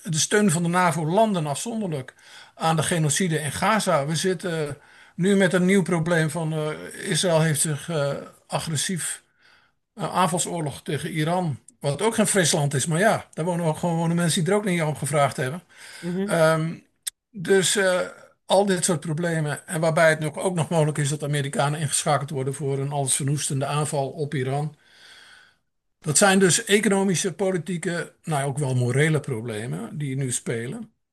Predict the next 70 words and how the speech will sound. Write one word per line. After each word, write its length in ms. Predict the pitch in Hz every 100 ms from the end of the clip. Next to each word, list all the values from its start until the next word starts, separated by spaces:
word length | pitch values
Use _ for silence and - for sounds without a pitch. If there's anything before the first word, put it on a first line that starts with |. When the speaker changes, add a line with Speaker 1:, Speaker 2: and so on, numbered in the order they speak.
| _ - 147 147
Speaker 2:
Ja. 140 | 139
Speaker 1:
En, 300 | 143 143 - -
eh, 260 | 147 131 127 _
ja, 380 | - 151 147 104 _ _ _
en 140 | - 208
Speaker 2:
Ja. 0 |
Speaker 1:
daar 240 | 151 -
komen 220 | 160 131
wij, 160 | 131 -
wij 240 | - 147 175
op 80 | 180
het 80 |
toneel 360 | 185 160 151 123
eigenlijk. 540 | 117 113 123 117 - - -
Speaker 2:
Ja, 100 | 202
want 140 | 196
ik 100 | 196
neem 220 | 196 180
aan 180 | 185 202
dat, 220 | 180 -
eh, 460 | 185 165 160 147 143
eh, 260 | 147 143
een 100 | 165
jaar 240 | 160 156 139
geleden 540 | 151 139 180 196 185
nog, 240 | 180 180 202
eh, 180 | 185 208
I-, 80 | -
Iran 340 | 190 185 202
nog 180 | 214 202
niet 200 | 214 208
op 120 | 208
de 100 | 190
agenda 380 | 175 185 208 143
stond. 340 | 135 139 123
Dat 160 | 135 131
is 0 | 135 131 127 123 123
de 140 | 117
Speaker 1:
Eh, 20 | 147
Speaker 2:
laatste 140 | 175
Speaker 1:
niet 220 | 196 220
op 20 |
Speaker 2:
weken 60 | 165
Speaker 1:
zo'n 220 | 233 220
manier, 240 | 208 214 214
Speaker 2:
veel 0 |
Speaker 1:
maar 200 | 214 202
Iran 220 | 208 214
Speaker 2:
Oh. 60 |
Speaker 1:
staat, 440 | 208 214 202 226 _ _ _ _ _ _ _ _ _
Speaker 2:
Momentje, 460 | 185 185 180 208
Speaker 1:
Iran 0 |
Speaker 2:
ik 40 | -
Speaker 1:
staat 100 | 190
Speaker 2:
kom 140 | 190
hier 120 | 180
Speaker 1:
al 0 |
Speaker 2:
een 120 | 180
collega 380 | - 170 170 165
Speaker 1:
Ja, 120 | 151
ja, 0 |
ja. 0 |
Speaker 2:
binnen. 260 | 151 135 131
Sorry, 280 | - 202 185
ik 60 |
ben 100 | 147
Speaker 1:
Ja. 60 | 151
Speaker 2:
aan 40 |
het 80 | 156
interviewen. 580 | 165 151 151 156 156 131